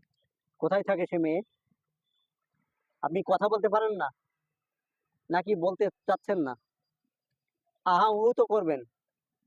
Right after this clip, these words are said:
আসলে উনি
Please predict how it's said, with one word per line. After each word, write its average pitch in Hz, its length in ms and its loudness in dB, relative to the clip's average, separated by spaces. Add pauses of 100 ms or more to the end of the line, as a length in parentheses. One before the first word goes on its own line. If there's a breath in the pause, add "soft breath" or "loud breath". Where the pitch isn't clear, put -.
(2000)
আসলে 196 340 0
উনি 190 360 0